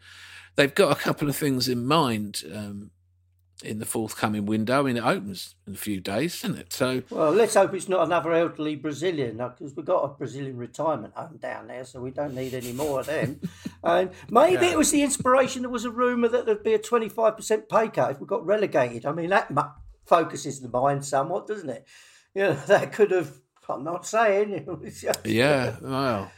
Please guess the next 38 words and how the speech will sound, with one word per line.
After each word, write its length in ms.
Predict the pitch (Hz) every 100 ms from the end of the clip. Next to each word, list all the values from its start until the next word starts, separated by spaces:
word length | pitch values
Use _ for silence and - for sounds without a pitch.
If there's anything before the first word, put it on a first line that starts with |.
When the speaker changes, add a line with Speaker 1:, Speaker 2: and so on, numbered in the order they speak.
| - - _ - -
Speaker 1:
I 140 | 117
mean, 160 | 117 127
it 140 | 117
really 340 | 147 151 135 120
does. 360 | 127 127 107 127
You 80 |
know, 60 | 123
we, 220 | 131 131
we, 280 | 120 143 135
as, 340 | 104 127 123 - 135 - 392 403 _ _ _ _ _ _ _ _ _ _ _ -
yeah, 160 | 131 -
the, 320 | 127 123 131
the 200 | 123 120
Tuesday 440 | - 185 160 - 127
night 320 | 123 113 -
game, 440 | 104 98 92 92 92
well, 240 | 98 90
Tuesday 360 | - 110 - 98
night, 240 | 95 95
the 60 | 87
six 320 | - - -
o'clock 320 | 104 127 -
game 220 | 104 98 95
at 140 | -
Brighton. 460 | 101 95 87 90 85 _ _ _ _ - -
Speaker 2:
That's 220 | 107 107
a 40 | -
big 140 | 110
one. 60 | 104
Speaker 1:
This, 320 | 113 107 - - _ _
we 180 | 123 123
are 140 | 113 117
really 300 | 120 113 110
gonna 240 | 107 104
see 380 | - - 101 92
now. 280 | 87 82 -
Speaker 2:
Yeah. 240 | 156 98 - _ _ _ _ _ _ -
Speaker 1:
Really. 500 | 110 98 87 82 -